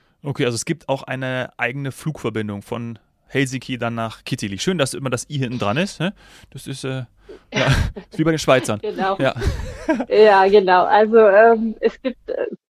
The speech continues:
Speaker 2: relativ regelmäßige Verbindungen, teilweise auch mehrmals, äh, täglich dann, ähm, äh, nach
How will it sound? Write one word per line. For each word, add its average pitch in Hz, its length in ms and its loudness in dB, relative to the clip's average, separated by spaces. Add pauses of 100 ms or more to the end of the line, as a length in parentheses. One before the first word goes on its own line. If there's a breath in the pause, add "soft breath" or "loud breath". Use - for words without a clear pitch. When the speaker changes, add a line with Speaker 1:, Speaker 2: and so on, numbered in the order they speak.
(360)
Speaker 2:
relativ 240 560 0
regelmäßige 196 800 0
Verbindungen, 196 640 -4
teilweise 190 680 -4
auch 185 200 -2
mehrmals, 196 520 -4
äh, 185 280 -8
täglich 247 480 -4
dann, 208 320 -4
ähm, 190 380 -6 (120)
äh, 180 340 -10
nach 180 200 -10